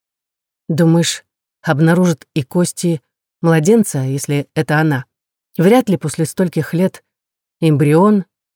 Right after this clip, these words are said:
если он был, сохранился". Ужас какой. "Я всё слышу!" Сообщает Этьен. "Жизнь ещё не покинула меня.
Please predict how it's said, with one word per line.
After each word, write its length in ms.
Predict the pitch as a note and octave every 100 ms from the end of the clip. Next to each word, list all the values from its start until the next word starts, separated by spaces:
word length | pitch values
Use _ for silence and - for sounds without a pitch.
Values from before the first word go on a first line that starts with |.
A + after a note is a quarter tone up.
| -
если 500 | C#3 C3 C#3 C3 B2+
он 260 | D3+ C#3 B2+
был, 260 | F#3 E3+ - _ _ _ -
сохранился". 800 | - - G3 G#3 D3+ - C3+ - _ _ _ _ _ _ _ _
Ужас 280 | F3 C#3+ -
какой. 420 | - - D#3+ - _ _ _ _ _ _ _ _ _ -
"Я 240 | E3 F#3+
всё 240 | A#3 C4 C#4+
слышу!" 560 | C#4 D#4+ - D#3+ C3 - _ -
Сообщает 480 | - C#3 - D3 B2+
Этьен. 400 | C#3+ D#3 C#3 C3 _ _ _ _ -
"Жизнь 320 | D#3+ A3 G#3
ещё 200 | G#3+ A#3
не 140 | A#3+
покинула 540 | A#3+ B3 F#3 D3+ C#3+ C#3
меня. 440 | C#3 C#3 C3+ C3